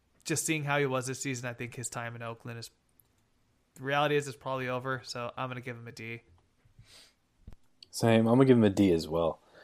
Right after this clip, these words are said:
Speaker 2: I mean, when we, when, back when they announced that he was getting an extension, I was like, "Oh yeah, you know, this guy, we're just gonna see this guy mash home runs left and right." And it seemed like to me after that injury in Pittsburgh last year,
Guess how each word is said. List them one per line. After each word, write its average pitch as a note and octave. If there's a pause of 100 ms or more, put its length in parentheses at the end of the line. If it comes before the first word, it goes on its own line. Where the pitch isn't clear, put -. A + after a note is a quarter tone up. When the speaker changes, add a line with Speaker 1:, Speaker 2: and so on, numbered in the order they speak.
(180)
Speaker 2:
I -
mean, A#2
when A#2
we, A#2+
when, A2 (160)
back G#2+
when G#2
they G#2
announced F#2+
that F2+
he G2
was F2+
getting F#2
an E2+
extension, F#2+
I G2+
was F2+
like, E2+
"Oh A2+
yeah, G2+ (640)
you G2+
know, F#2+
this G2+
guy, G2+
we're A2
just G#2+
gonna F#2+
see -
this F2+
guy F2
mash F2+
home G2+
runs F#2
left F#2+
and F#2+
right." A2 (500)
And G2+
it G2+
seemed C#3+
like C3
to G2+
me G#2+
after G2+
that F#2
injury G#2
in E2+
Pittsburgh B2
last B2
year, D3+